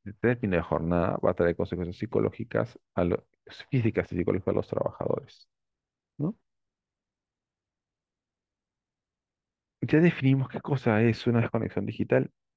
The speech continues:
Ya definimos qué es el derecho a desconexión digital. Ahora vamos a ver qué son los efectos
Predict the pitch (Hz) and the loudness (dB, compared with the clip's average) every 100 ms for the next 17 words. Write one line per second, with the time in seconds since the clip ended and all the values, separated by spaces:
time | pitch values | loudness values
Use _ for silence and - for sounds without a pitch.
0 | _ _ _ _ _ _ - 107 117 117 | _ _ _ _ _ _ -2 2 2 0
1 | - 110 107 107 104 - 107 - 110 107 | -2 0 0 0 -4 -2 -2 0 0 2
2 | 92 135 - 90 - 90 85 - 90 - | 2 2 0 -4 -4 -6 -6 -6 -6 -4
3 | 85 82 - - _ _ _ _ _ _ | -2 -2 -4 -8 _ _ _ _ _ _
4 | _ _ _ - 101 101 101 95 110 - | _ _ _ -2 2 2 0 0 -2 -2
5 | 113 113 - - - 185 - - - | -2 -2 -2 -4 0 -2 -2 -18 -10